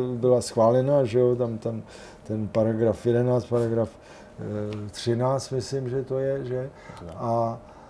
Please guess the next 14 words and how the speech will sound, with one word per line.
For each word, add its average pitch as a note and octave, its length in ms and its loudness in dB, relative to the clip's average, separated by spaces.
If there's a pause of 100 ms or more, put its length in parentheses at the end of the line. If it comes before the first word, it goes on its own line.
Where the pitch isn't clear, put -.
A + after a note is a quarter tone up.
(260)
a A2+ 720 -2 (440)
já A2+ 180 -4
se - 160 -4
na C3+ 100 2
to C#3 140 0
dívám D3 420 2 (280)
jako, C#3 500 0 (540)
to C3+ 100 -2
víte, E3+ 280 6 (2250)
kdybych D#3 680 12
vy-, C3+ 260 2 (460)
si E3 220 2
vteřinu G3 640 6
myslel, D3 480 0